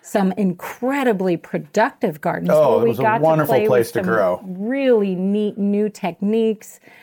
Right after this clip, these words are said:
Speaker 1: and really dive into mulching gardens and some, some different things that we had not tried quite to that level yet.
Speaker 2: Right, yeah. So really, uh, development of soil,
Speaker 1: Yeah.
Speaker 2: working with some, some of the Back to Eden type gardening
Speaker 1: Right.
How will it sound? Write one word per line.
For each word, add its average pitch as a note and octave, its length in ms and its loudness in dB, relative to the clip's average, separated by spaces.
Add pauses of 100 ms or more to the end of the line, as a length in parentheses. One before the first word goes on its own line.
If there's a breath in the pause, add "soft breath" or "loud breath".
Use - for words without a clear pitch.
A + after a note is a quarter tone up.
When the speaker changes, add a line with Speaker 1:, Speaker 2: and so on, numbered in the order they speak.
(120)
Speaker 1:
and F3+ 200 -2
really G3 300 0
dive F3 360 -4
into F3 320 -4
mulching A#3 680 -2
gardens G#3 760 -4
and E3 120 -6
some, F3+ 340 -6 (140)
some F3+ 380 -4
different A#3+ 400 -4
things G3+ 200 -2
that G3+ 100 -8
we F#3+ 100 -2
had F3+ 160 -6
not G3+ 260 -6
tried G3 600 -6 (360 soft breath)
quite A3+ 400 0
to G3 140 -6
that E3 260 -6
level E3 260 -4
yet. F#2 260 -8 (140)
Speaker 2:
Right, A2 400 0
yeah. A2 220 2
So A2+ 300 0
really, B2 420 2
uh, A2 220 0
development A#2+ 480 0
of G2 80 -6
soil, B2+ 580 2
Speaker 1:
Yeah. A#2 60 -14
Speaker 2:
working A#2 380 -2
with G#2+ 140 -4
some, - 380 -8
some A#2 240 -6
of G#2+ 180 -4
the G2 220 0
Back G#2+ 280 -2
to - 120 -12
Eden A#2+ 260 -4
type A2 260 -4
gardening A2 560 -2
Speaker 1:
Right. F#2 300 -6